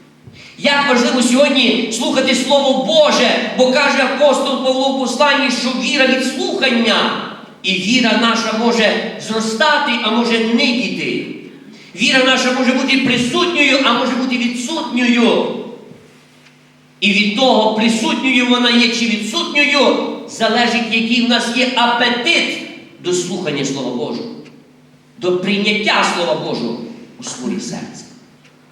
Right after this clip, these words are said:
Слідуючи, це просвітлений розсуд. Ми говорили, впродовж цього тижня в нас була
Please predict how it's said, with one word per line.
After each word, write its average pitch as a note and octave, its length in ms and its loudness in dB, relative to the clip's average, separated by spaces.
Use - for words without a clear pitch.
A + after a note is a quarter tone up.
Слідуючи, A#3+ 480 2
це A#3+ 120 0
просвітлений G#3+ 880 -2
розсуд. - 540 -2
Ми G3 120 2
говорили, A3+ 840 2
впродовж G#3+ 460 4
цього A3+ 440 2
тижня A#3 320 2
в A#3 60 0
нас A3 180 0
була A3+ 640 0